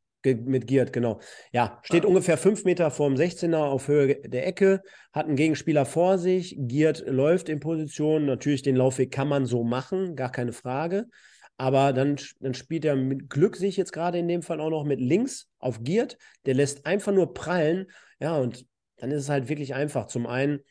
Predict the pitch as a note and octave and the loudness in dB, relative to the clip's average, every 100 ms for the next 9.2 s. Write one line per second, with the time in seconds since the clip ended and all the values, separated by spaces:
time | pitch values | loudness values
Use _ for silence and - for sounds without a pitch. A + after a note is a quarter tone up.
0 | _ _ - B2+ B2+ - C3 - - B2 | _ _ -4 -4 -4 -4 -6 -4 -2 -2
1 | A#2 C#3 - C3+ C3 C3 B2 D3 - F3+ | -2 -4 -4 -6 -2 -2 0 -2 0 2
2 | F3+ F3+ - B2+ B2+ B2 B2+ B2 B2 B2 | 2 2 -8 -6 -4 -4 -4 -4 -4 -4
3 | B2+ B2 B2 B2 A#2+ A#2+ C3 C3+ C3 B2+ | -6 -6 -8 -6 -6 -8 -6 -4 -4 -2
4 | C#3+ C#3 - B2+ C3+ - B2+ B2+ A2+ A2 | -2 -2 -4 -2 -2 -2 0 0 0 0
5 | F3 D#3 D3+ D#3 D#3 - - C#3 C3 B2+ | 2 2 0 -2 -4 -8 -4 -2 -2 -2
6 | B2+ B2 B2+ C3 C#3 D3+ B2 C#3 C#3 A#2 | -2 -2 -2 0 0 0 0 0 0 -4
7 | A#2+ - B2+ C3 B2 A#2+ A#2+ A#2+ A#2 - | -6 -6 -6 -4 -2 -4 -4 -6 -8 -8
8 | A#2+ A2+ B2 B2+ C#3 F3+ D3+ C#3+ D3+ D3 | -8 -6 -6 -4 0 0 0 -2 -2 0
9 | D3+ D#3 | 0 -2